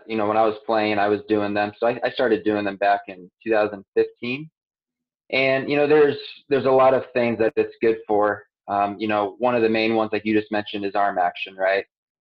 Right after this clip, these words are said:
Um, and, you know, just to explain that a little bit more, like, when we say it works on arm action, like, that's a very general statement. But what it allows for me and what I try to focus on when I'm teaching it is to focus on not necessarily getting the arm action shorter,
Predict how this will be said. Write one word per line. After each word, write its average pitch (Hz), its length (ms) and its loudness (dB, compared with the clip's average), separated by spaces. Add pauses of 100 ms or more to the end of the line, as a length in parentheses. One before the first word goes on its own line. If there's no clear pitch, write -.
(100)
Um, 92 160 -2
and, 104 240 -2 (200)
you 110 100 0
know, 107 40 0
just 110 200 -2
to 110 100 2
explain 107 400 -2
that 101 140 0
a - 20 2
little 104 200 2
bit 95 180 0
more, 98 260 0
like, 92 240 0
when 98 80 -12
we 101 160 -12
say 104 80 2
it 92 80 -2
works 104 220 0
on 95 100 0
arm 92 180 -2
action, 87 300 -4
like, 95 60 -6
that's 92 160 -6
a 95 100 -16
very 95 320 0 (240)
general 101 320 -2 (100)
statement. 117 440 -4 (760)
But 139 100 6
what 151 120 4
it 151 120 4
allows 127 460 6 (320)
for 131 120 0
me 139 320 4
and 120 100 0
what 117 140 4
I 127 120 2
try 127 120 0
to 113 120 0
focus 113 360 0
on 110 160 2
when 104 100 0
I'm 101 180 -2
teaching 127 400 -2
it 101 200 0 (400)
is 113 100 -8
to 127 160 -2
focus 151 300 2 (100)
on 113 420 2 (200)
not 139 180 2
necessarily 160 400 0
getting 127 240 2
the 107 80 0
arm 120 160 0
action 120 300 -2 (160)
shorter, 156 480 0